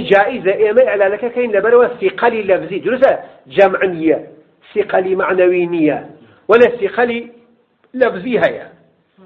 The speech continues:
لە مە-، مەسا-، ئیسا لە ئیسمی مەفعولی غەزا یەغزو. ئەبێتە مەغزوون بە دوو دانەواوە. قاعدەتەن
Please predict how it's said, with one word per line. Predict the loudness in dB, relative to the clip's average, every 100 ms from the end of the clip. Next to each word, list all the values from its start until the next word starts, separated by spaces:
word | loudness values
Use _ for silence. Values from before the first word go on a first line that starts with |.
| -20 _ _ -12 -2
لە | 0 2
مە-، | -2
مەسا-، | -4 -4 -2
ئیسا | -2 -2 -4 -4 0
لە | 2 2 2 0 -2 -6 -8
ئیسمی | -8 -2 0 0
مەفعولی | -4 -2 0 0 0
غەزا | 0 0 0 0
یەغزو. | -4 -10 -12 -14 _ _ _ _
ئەبێتە | -4 -4 -2 -4 -2
مەغزوون | 0 0 0 -2 -2 -6 -4 -4 0 0 0 -2
بە | -2
دوو | -2
دانەواوە. | -4 -4 -8 -10 -16 -20 -20 -20 -20 _ _ _ _ -2
قاعدەتەن | 0 0 -2 -4 0 0 0